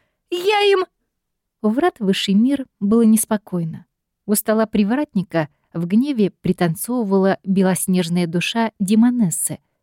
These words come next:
посылая в адрес обидчиков своего сына такие эпитеты, что и в Нижнем мире темные бы заслушались,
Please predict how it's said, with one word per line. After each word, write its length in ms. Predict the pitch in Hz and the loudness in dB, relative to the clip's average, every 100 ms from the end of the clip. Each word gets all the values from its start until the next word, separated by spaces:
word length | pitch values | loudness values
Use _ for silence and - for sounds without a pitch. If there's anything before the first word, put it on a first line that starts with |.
| _ | _
посылая 480 | 190 - 254 302 220 | -2 -2 -2 -2 0
в 80 | 170 | 0
адрес 380 | 175 180 175 - | 0 0 -2 -4
обидчиков 680 | 180 165 175 - - 175 - | -4 -2 -4 -8 -6 -6 -4
своего 340 | - 170 151 | -2 -2 -2
сына 480 | 151 - 233 208 156 _ _ | -2 -2 2 2 0 _ _
такие 400 | 190 - 202 185 | -6 0 0 0
эпитеты, 680 | - 190 - 269 185 - 156 - _ _ | -2 -6 -6 -10 -10 -8 -8 -10 _ _
что 220 | - - | -8 -2
и 100 | 269 | 0
в 60 | 226 | 4
Нижнем 400 | 214 180 185 170 | 4 4 2 2
мире 420 | 185 233 208 165 _ _ | 2 2 0 -2 _ _
темные 520 | - 233 214 208 202 190 | -4 2 4 6 4 4
бы 260 | 190 190 | 2 0
заслушались, 840 | - 185 202 220 170 - 156 151 - | -2 -2 -2 0 -2 -2 -6 -8 -12